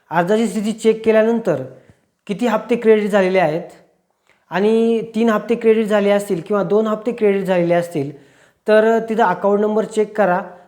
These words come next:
तो आपलाच आहे का, कारण चुकीच्या अकाउंटवरती सुद्धा पैसे जात आहेत आणि गेलेले आहेत.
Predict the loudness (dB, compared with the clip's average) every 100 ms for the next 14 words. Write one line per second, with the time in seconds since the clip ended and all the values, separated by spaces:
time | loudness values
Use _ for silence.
0 | -2 0 0 2 2 4 2 2 0 -6
1 | -10 -20 _ -4 0 0 0 0 0 -2
2 | -6 -6 -4 2 2 2 0 0 -2 -6
3 | -4 -2 0 -2 -2 0 0 2 0 2
4 | 0 0 -4 -12 -20 _ _ _ -8 -2
5 | 0 4 4 4 2 2 -4